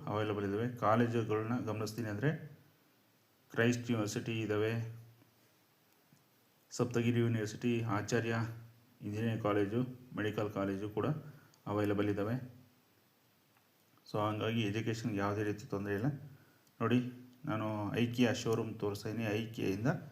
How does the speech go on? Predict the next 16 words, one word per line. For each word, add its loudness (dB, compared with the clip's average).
just 2
ಒನ್ 0
ಕಿಲೋಮೀಟರ್ -2
ಡಿಸ್ಟೆನ್ಸ್ -2
ಅದ್-, -4
ಅಷ್ಟೇ 0
ಇರೋದು. 0
ಈ 2
ಕಡೆ 0
ಪ್ರೆಸ್ಟೀಜ್ 2
ಜಿಂದಾಲ್ 2
ಅಪಾರ್ಟ್ಮೆಂಟ್ -2
ತೋರಿಸ್ತಾ -2
ಇರೋದು, -2
ಅಲ್ಲಿಂದನೂ -4
ಕೂಡ 0